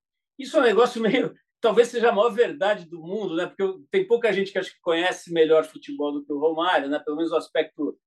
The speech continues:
de dentro de campo. Ao mesmo tempo, é um negócio meio perigoso você imaginar que um time dependa de uma pessoa, né? Até lembrando daquela crise lá do Ronaldo e tal, como isso pode ser perigoso.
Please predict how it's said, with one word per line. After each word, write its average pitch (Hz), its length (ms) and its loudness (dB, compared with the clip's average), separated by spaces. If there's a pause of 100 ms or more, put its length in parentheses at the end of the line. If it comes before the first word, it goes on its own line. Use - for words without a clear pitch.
(240)
de 139 80 -8
dentro 175 400 0
de 139 160 -6
campo. 180 420 2 (520)
Ao 220 120 0
mesmo 214 340 4
tempo, 240 240 4
é 254 40 6
um - 20 4
negócio 247 260 2
meio 247 160 -8
perigoso 220 440 -2
você 208 80 -6
imaginar 185 500 -2
que 190 120 -12
um 180 60 -8
time 185 240 -12
dependa 180 420 -6
de 156 120 -8
uma 196 260 0
pessoa, 143 460 -2
né? 156 100 2
Até 156 160 -2
lembrando 170 420 0
daquela 160 360 2
crise 160 480 -2
lá 143 160 -2
do 147 100 -4
Ronaldo 160 640 -2
e 143 100 -20
tal, 165 220 0
como 185 240 -10
isso 185 200 -12
pode 185 240 0
ser 190 160 -8
perigoso. 156 600 -2